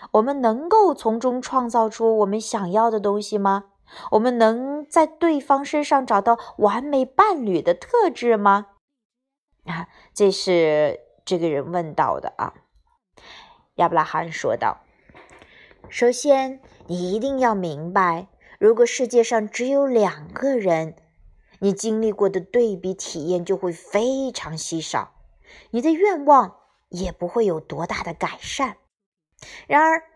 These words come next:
在条件受限的情况下，你的愿望也会受限，所以很有可能在这受限的生命中，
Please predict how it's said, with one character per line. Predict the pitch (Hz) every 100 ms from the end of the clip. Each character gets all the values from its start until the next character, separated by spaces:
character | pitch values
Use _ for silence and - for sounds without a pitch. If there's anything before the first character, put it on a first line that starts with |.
| _
在 | - 359
条 | - 226 202 262
件 | 320 302
受 | 294 - 392 302
限 | - 403 330
的 | 196
情 | 165 - 151
况 | 165 185 175
下， | 185 165 - _ _ _ _
你 | 190 190
的 | 262
愿 | 339 302
望 | 277 285 196 - _ _
也 | 160 151 160
会 | 240
受 | 226 - 160
限， | - 127 127 - _ _ _ _ _ -
所 | 202
以 | 208
很 | 196 175 190
有 | 226 196
可 | 196 170
能 | 165 170 190 - -
在 | 202
这 | 196 196
受 | - 330 311 233
限 | - 226
的 | 196 185
生 | 208 196
命 | 196 175
中， | 175 175 180